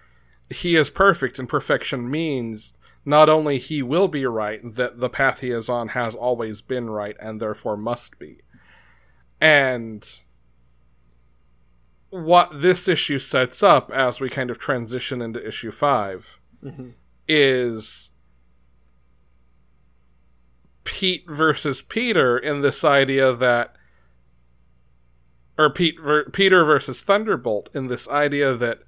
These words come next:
Speaker 1: Thunderbolt is existentially the winner versus all Peter really has to do to beat him is show a capacity to learn and grow.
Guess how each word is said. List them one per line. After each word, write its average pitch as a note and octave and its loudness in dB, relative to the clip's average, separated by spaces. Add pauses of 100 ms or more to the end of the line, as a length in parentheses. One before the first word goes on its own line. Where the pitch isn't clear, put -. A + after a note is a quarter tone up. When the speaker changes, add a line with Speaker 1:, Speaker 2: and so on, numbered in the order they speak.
(420)
Speaker 1:
Thunderbolt F3+ 6
is D3 0
existentially F3+ -2 (180)
the C3+ 2
winner D#3+ 0 (500)
versus D3 2 (1040)
all F3 6
Peter F3 0
really F3+ 0
has E3 2
to D#3 -4
do C3+ -4
to D#3+ 0
beat A#2+ -8
him D3+ -2
is A#2+ -6
show C3 0
a B2 0
capacity A#2+ -4
to - -10
learn A2+ -6
and A2 -8
grow. A2 -6